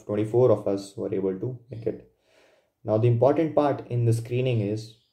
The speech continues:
one, you have to do very good in the O I R. It is something जिसको लोग normal-, normally बहुत lightly ले लेते हैं और प्रैक्टिस नहीं करते हैं,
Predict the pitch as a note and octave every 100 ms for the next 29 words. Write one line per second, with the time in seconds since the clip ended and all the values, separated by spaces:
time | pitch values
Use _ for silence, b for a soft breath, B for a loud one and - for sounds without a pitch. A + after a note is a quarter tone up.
0 | _ A2+ A#2+ B2+ - - - A#2 G#2+ A2
1 | G#2+ A#2 A2+ G#2 G2+ G#2+ G#2 G2 - G#2
2 | F#2+ G2 G2+ G2 F2+ F#2 F2+ - _ _
3 | _ _ _ _ _ _ _ - A2 A2
4 | A2+ A2 G#2+ A2+ A2+ A2+ G#2+ - A2 G#2
5 | - - _ _ A#2 A#2+ A#2+ A2 G#2+ A2
6 | G#2+ A2 A2 A2 A#2 A#2 G#2 G#2 G#2 G2+
7 | G2+ G#2 G#2 G2 G2 G#2 G#2 - G2+ -
8 | A2 - A#2 G2+ G2+ F#2+ F2+ F2 F2+